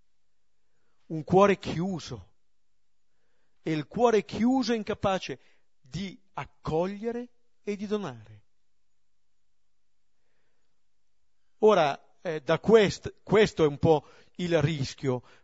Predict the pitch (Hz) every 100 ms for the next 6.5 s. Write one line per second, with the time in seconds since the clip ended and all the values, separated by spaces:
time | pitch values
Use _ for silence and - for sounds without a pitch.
0 | - 175 254 233 208 170 170 240 - 190
1 | 160 156 - 170 165 147 143 156 135 135
2 | 156 - 226 - 196 165 190 196 160 -
3 | 175 220 160 127 117 101 _ _ _ _
4 | _ _ _ _ _ _ _ _ _ _
5 | _ _ _ _ - 190 202 175 - 160
6 | 196 202 135 120 104